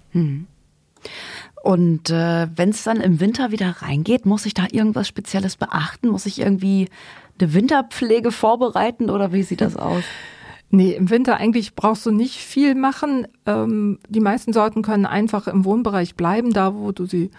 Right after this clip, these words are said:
Speaker 2: normalerweise hinstellst. Es gibt aber auch welche, die mögen es im Winter kühl. Also die sollten dann zwischen fünfzehn und fünf Grad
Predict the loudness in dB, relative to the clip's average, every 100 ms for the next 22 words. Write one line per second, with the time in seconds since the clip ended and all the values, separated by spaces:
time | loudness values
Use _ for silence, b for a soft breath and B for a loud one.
0 | B B B B 2 4 4 2 0 0
1 | 0 0 -2 -6 -2 0 2 -2 -6 -8
2 | -4 -4 -4 -2 0 0 0 -2 0 0
3 | 0 0 0 2 2 2 0 -2 -4 -4
4 | -2 0 0 0 -2 -2 -4 -6 0 2
5 | 2 0 -4 -6 -6 -6 -2 0 0 0
6 | 0 -2 -4 -4 -4 -4 -8 -2 0 0
7 | 0 0 0 0 -6 -4 -2 0 -4